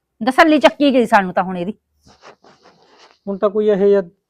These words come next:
Speaker 2: ਜੁਗਾੜ ਲਾਉਣਾ ਪਊਗਾ ਵੀ ਇਹਨੂੰ ਕਿੱਥੋਂ ਭੇਜ ਹੀ ਦੇਈਏ।
Speaker 1: ਤਾਂ ਇੱਥੋਂ ਨਹੀਂ ਜੰਗਾੜ ਲੱਗਦੇ,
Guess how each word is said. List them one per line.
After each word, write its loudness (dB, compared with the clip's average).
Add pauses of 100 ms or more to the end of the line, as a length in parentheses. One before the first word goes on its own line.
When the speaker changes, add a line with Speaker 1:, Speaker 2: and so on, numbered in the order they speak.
(680)
Speaker 2:
ਜੁਗਾੜ -2
ਲਾਉਣਾ -6
ਪਊਗਾ -10 (1300)
ਵੀ -8
ਇਹਨੂੰ -6
ਕਿੱਥੋਂ -4
ਭੇਜ 0
ਹੀ -12
ਦੇਈਏ। -16 (340)
Speaker 1:
ਤਾਂ 6
ਇੱਥੋਂ -2
ਨਹੀਂ -4
ਜੰਗਾੜ 6
ਲੱਗਦੇ, 4